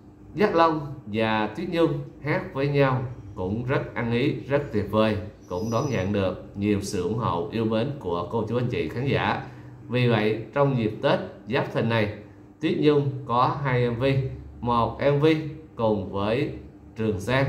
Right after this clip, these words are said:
và một M V cùng với Giác Long. Đó là điều tuyệt vời mà Tuyết Nhung luôn luôn cố gắng để có những sản phẩm mới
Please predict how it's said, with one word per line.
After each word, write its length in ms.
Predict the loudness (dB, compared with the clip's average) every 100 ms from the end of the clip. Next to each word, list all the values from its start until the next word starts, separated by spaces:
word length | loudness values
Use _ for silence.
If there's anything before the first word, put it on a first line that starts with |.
| 0 -6 -14 -18 -20 -20 -12
và 320 | 0 4 4 4
một 300 | 2 2 2
M 180 | 2
V 80 | 4 4 2 -4 -8 -18 -8
cùng 380 | -2 -2 -2 -4
với 280 | -4 -4 -4 -4
Giác 180 | -4 0
Long. 200 | 0 0 -6 -14 -18 -4
Đó 220 | 0 2
là 200 | 2 2
điều 200 | 0 -2 0
tuyệt 180 | 0 2
vời 240 | 2 2 0 -6 -16 -14 -6
mà 440 | 0 2 2 0
Tuyết 100 | -2
Nhung 240 | 4 4 4 -2 -6
luôn 300 | -2 2 4
luôn 260 | 4 2 0
cố 160 | 0 2
gắng 240 | 2 2 -2 -8 -18 -20 -20 -8
để 240 | -4 -2 0
có 280 | 2 2 0 -6
những 200 | -6 -6
sản 180 | -4 -6 -4
phẩm 180 | -4 0
mới 220 | 0